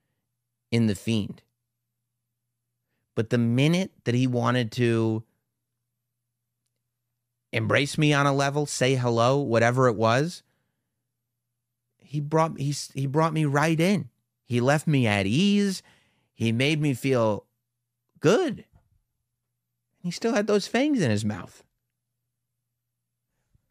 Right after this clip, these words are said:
Just an unbelievable guy and an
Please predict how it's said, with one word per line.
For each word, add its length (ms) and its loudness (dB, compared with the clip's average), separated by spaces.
Just 220 -10
an 160 -2
unbelievable 840 2
guy 560 0
and 120 4
an 140 2